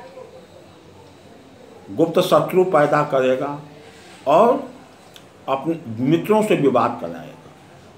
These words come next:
जिसका मीन राशि है, उसके लिए बनते कार्य में रुकावट लाएगा,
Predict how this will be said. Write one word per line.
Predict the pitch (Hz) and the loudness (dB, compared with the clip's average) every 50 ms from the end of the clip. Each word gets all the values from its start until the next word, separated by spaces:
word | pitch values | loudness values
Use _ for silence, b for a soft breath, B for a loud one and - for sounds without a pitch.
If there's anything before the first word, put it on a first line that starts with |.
| - - - - - - - - - - - - - - - - - - - - - - - - 101 | -20 -20 -20 -20 -20 -20 -20 -20 -20 -20 -20 -20 -20 -20 -20 -20 -20 -20 -20 -20 -20 -20 -20 -12 -6
जिसका | 123 131 123 123 160 135 | -6 -6 0 0 0 0
मीन | 127 123 135 156 180 202 202 | 0 0 0 0 2 2 2
राशि | 196 190 180 175 170 - 185 180 | 2 2 2 2 0 -2 -4 -2
है, | 170 165 185 214 - - - - - - - - - - - - - - - - - - - - - - - - - - - - - - - - - - - - - - - - - - - - - - - - - - - - - - - - - - - - - - - - - - - 156 | -2 -2 -2 -4 -6 -12 -18 -20 -20 -20 -20 -20 -20 -20 -20 -20 -20 -20 -20 -20 -20 -20 -20 -20 -20 -20 -20 -20 -20 -20 -20 -20 -20 -20 -20 -20 -20 -20 -20 -20 -20 -20 -20 -20 -20 -20 -20 -20 -20 -20 -20 -20 -20 -20 -20 -20 -20 -20 -20 -20 -20 -20 -20 -16 -16 -16 -14 -14 -18 -14 -4 -2
उसके | 151 151 - - - 165 | -2 -2 -2 0 -2 0
लिए | 143 139 143 139 135 | 0 2 2 2 2
बनते | - - 127 135 147 139 143 170 | 2 0 2 2 2 2 2 0
कार्य | 165 - 160 139 143 143 156 151 | 0 2 2 2 2 2 2 2
में | 147 147 151 147 | 2 4 2 2
रुकावट | 127 127 - - 131 135 135 135 127 - 135 | 2 0 -2 0 0 0 0 0 -2 -2 -4
लाएगा, | 127 123 120 120 - 147 | -6 -4 -4 -6 -8 -10